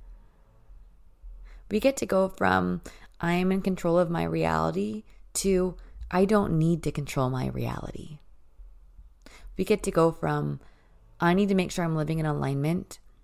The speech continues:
in order to live an aligned life," to, "I don't need to micromanage my vibrations, my beliefs, or my energy in order to live the life that is meant for me." In fact,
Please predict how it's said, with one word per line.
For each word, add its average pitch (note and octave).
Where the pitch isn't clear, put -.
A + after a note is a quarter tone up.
in F#3
order E3+
to D#3+
live D3+
an D3+
aligned C#3+
life," C#3+
to, C#3+
"I E3
don't F3+
need E3
to D#3
micromanage C#3
my D3
vibrations, C#3+
my C#3
beliefs, D3
or D3+
my D3+
energy C#3
in D#3+
order D3
to C#3+
live C#3+
the C#3+
life C3+
that C3
is C3
meant C3
for -
me." -
In D#3+
fact, -